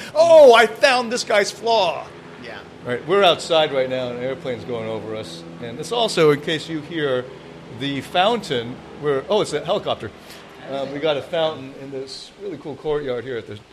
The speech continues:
Speaker 1: Sheraton Resorts. Um, so you're hearing lots of background noise, which our sound editor is gonna have to be, do some tricky editing to get, um, out of the,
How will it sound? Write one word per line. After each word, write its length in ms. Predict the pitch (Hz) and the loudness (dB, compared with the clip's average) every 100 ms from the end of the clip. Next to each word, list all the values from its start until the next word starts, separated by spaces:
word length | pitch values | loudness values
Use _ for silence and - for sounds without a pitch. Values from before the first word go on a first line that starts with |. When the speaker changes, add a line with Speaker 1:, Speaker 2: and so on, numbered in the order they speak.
| - | -20
Speaker 1:
Sheraton 400 | - 127 123 120 | -10 -8 -8 -14
Resorts. 460 | 107 113 117 113 - - - - - - | -12 -6 -4 -4 -10 -18 -20 -20 -18 -8
Um, 360 | 113 117 117 | -6 -6 -10
so 140 | 107 123 | -14 -12
you're 80 | |
hearing 200 | 113 131 | -8 -6
lots 200 | 113 110 | -6 -8
of 40 | 110 | -4
background 400 | 110 110 117 107 | -4 -4 -6 -6
noise, 220 | 104 101 | -8 -8
which 140 | 117 | -10
our 80 | 104 | -10
sound 320 | 95 131 127 | -10 -8 -8
editor 280 | 127 107 104 104 | -8 -14 -18 -20
is 100 | 101 | -20
gonna 180 | 123 101 | -20 -20
have 180 | 113 110 | -18 -18
to 180 | - 101 - - - - - | -14 -14 -16 -20 -20 -20 -16
be, 320 | 113 107 101 - | -12 -10 -12 -18
do 100 | 123 | -20
some 140 | - 101 | -20 -16
tricky 280 | 135 117 | -14 -8
editing 300 | 110 113 101 | -6 -6 -10
to 40 | 92 | -8
get, 200 | 110 - - - | -8 -8 -14 -16
um, 260 | 101 95 98 - | -14 -14 -18 -16
out 280 | 113 107 - 117 | -14 -14 -18 -20
of 80 | 104 104 | -20 -18
the, 200 | 104 | -16